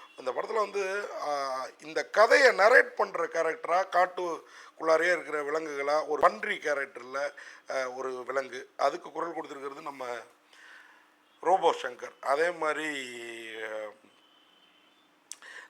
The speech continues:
சின்ன காட்டு பூனைன்னு சொல்லலாம், இல்ல அது வந்து இது காட்டு விலங்கு, அது என்னது,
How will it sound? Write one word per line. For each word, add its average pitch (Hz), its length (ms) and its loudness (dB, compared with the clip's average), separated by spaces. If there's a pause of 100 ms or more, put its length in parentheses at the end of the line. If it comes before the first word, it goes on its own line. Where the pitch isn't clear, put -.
சின்ன 190 380 2
காட்டு 190 360 4
பூனைன்னு 190 460 -4
சொல்லலாம், 185 320 2
இல்ல 185 160 2
அது 170 120 0
வந்து 165 500 -8 (260)
இது 135 1200 -4
காட்டு 160 320 -2
விலங்கு, 139 280 -6
அது 135 140 -8
என்னது, 139 720 -8